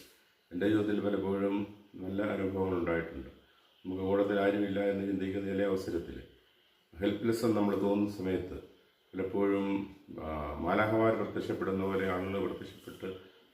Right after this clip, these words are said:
പല കാര്യങ്ങളിലും, ആ, സഹായിക്കുന്ന സന്ദർഭങ്ങൾ ഉണ്ടാകുമ്പോൾ ഒരുപക്ഷേ അത് നമ്മൾ മറ്റുള്ളവർക്ക് ചെയ്തിട്ടുള്ള ഉപകാരത്തിൻ്റെയോ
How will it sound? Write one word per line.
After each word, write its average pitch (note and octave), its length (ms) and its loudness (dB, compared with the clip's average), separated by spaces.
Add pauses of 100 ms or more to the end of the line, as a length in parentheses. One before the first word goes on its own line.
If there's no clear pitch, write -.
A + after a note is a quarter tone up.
പല G2 120 -2
കാര്യങ്ങളിലും, F#2+ 840 0 (280)
ആ, E2 100 -6
സഹായിക്കുന്ന F#2+ 1000 -2
സന്ദർഭങ്ങൾ G2 520 -2
ഉണ്ടാകുമ്പോൾ F#2+ 560 0 (760)
ഒരുപക്ഷേ A2+ 680 4
അത് G2+ 200 0
നമ്മൾ G#2 300 2
മറ്റുള്ളവർക്ക് G2+ 520 0
ചെയ്തിട്ടുള്ള G2 320 -2
ഉപകാരത്തിൻ്റെയോ G2 920 2